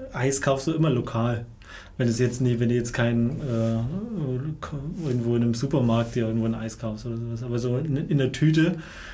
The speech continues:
ist ja in der Regel zumindest immer von einem, von einem kleinen Ladenbesitzer immer lokal gewesen. Aber alles andere drumherum ist halt so ein, das muss, dafür muss man erstmal sensibilisieren. Dass du, was ich sage, du kannst in, in jedem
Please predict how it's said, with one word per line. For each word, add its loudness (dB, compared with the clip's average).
ist 0
ja 4
in 4
der 4
Regel 4
zumindest 0
immer 0
von 0
einem, 2
von 0
einem 0
kleinen 2
Ladenbesitzer 2
immer 2
lokal 0
gewesen. 0
Aber -2
alles 2
andere 2
drumherum 0
ist -4
halt 2
so 0
ein, 0
das 0
muss, 2
dafür 2
muss 4
man 4
erstmal 2
sensibilisieren. 2
Dass -4
du, 0
was 2
ich 2
sage, 4
du -2
kannst 0
in, 0
in 0
jedem 4